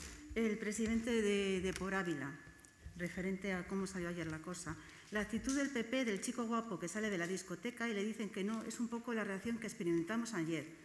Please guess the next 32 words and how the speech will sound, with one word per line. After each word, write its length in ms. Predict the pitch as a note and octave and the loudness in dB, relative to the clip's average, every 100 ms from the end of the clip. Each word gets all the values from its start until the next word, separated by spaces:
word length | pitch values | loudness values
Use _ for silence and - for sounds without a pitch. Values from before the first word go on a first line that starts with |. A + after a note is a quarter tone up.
| - - - | -20 -20 -6
La 80 | F#3+ | 0
del 140 | F#3+ F#3+ | 0 0
chico 240 | A#3 A3+ | -2 2
guapo 300 | A#3 B3 C#4+ | 2 2 0
que 80 | F#3 | 0
va 80 | G3+ | 2
a 20 | |
la 40 | |
discoteca 640 | G#3 G#3 G3+ G3 A#3+ B3+ B3 G3+ | 2 0 -4 -4 -2 -2 -2 -2
y 80 | |
recibe 340 | G3+ G3 A#3+ G#3+ | -2 0 0 2
un 140 | G#3+ | 2
no 160 | B3 C4 - | 2 0 -4
y 60 | |
sale 260 | F#3 A3+ A3+ | -4 -2 0
con 100 | G#3+ | 0
una 160 | A3 G#3 | 0 -2
pataleta 400 | G#3+ G#3 A#3 B3 | -2 -2 -2 -2
un 100 | G#3+ | -2
poco 180 | A3 | -2
infantil". 400 | F#3+ - D3+ C3 C3 - - | -2 -2 -2 -2 -8 -14 -10
Esto 240 | G#3 A3 | -8 -4
acaba 240 | F#3 F3 F3+ | -4 -4 -4
de 100 | D#3+ | -2
comentar. 460 | E3 D#3+ D#3+ B3 - - - - - | 0 -2 -2 -4 -6 -12 -14 -8 -4
No 60 | |
sé 100 | G#3+ | 0
si 100 | G#3+ | 2
esto 180 | G3 F#3 | 2 0
ayuda 400 | F3 G#3+ A#3+ A3+ | 0 4 4 4
o, 240 | F#3 | 2
o, 40 | E3+ | 2